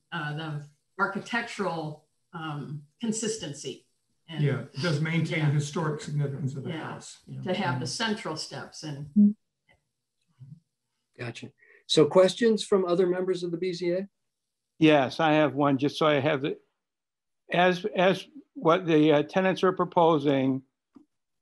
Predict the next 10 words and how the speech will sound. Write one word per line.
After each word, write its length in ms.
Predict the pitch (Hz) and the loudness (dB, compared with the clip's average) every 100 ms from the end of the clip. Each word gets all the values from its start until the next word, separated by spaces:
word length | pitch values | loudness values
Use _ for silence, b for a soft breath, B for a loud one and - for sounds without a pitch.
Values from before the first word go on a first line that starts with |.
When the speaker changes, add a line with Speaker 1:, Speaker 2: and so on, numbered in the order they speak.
| _ _ _ _ _ _ _ _ _ _ _ _ _ - | _ _ _ _ _ _ _ _ _ _ _ _ _ -2
Speaker 4:
assuming 500 | 156 - 196 196 185 | -2 4 4 6 4
the 80 | 170 | 2
property 500 | 175 180 185 185 175 | 4 4 4 4 2
line 400 | 160 160 156 156 - | 4 4 2 0 0
is 200 | 165 165 | 0 0
correct, 580 | - 180 135 135 131 _ _ _ _ | 0 2 4 2 -2 _ _ _ _
there'll 120 | 156 | 2
be 220 | 151 156 | 2 2
eight 260 | 165 165 170 | 2 0 0
inches 420 | 165 151 156 156 | -2 -2 0 -4